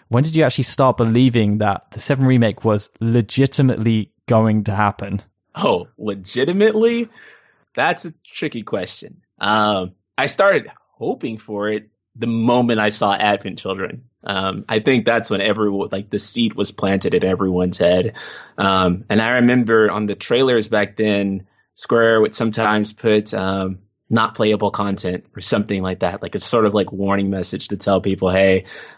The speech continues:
Speaker 2: uh, this is not a game." <laughs> Just because, like, there was that confusion there. I didn't honestly think that seven remake would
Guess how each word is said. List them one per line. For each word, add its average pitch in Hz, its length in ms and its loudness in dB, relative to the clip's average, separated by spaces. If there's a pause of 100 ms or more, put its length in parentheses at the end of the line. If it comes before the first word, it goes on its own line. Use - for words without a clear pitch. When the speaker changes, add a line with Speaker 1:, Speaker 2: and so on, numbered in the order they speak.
Speaker 2:
uh, 92 340 0 (220)
this 104 160 2
is 101 80 2
not 95 200 2
a 87 60 -2
game." 90 400 -4 (300)
<laughs> - 340 0
Just 139 180 0
because, 113 360 0 (160)
like, 98 180 0
there 107 120 2
was 95 120 0
that 98 160 0
confusion 98 560 -2
there. 92 300 -6 (600)
I 156 200 0
didn't 220 300 0 (260)
honestly 143 540 0
think 123 360 -4
that 107 220 -2
seven 135 520 0
remake 123 600 -2
would 110 180 0